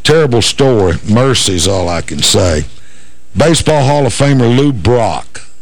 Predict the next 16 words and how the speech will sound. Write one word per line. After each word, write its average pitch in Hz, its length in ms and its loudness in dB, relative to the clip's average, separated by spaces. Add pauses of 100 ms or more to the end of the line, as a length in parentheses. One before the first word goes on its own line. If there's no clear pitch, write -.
(520)
has 82 140 0
had 117 160 4
his 92 240 0
left 131 420 0
leg 110 400 2
amputated 98 720 0
below 95 300 2
the 90 140 0
knee 95 360 2
due 90 220 0
to 90 300 -2
an 82 200 -2
infection 90 800 0
related 92 460 0
to 80 80 -4
diabetes. 95 920 0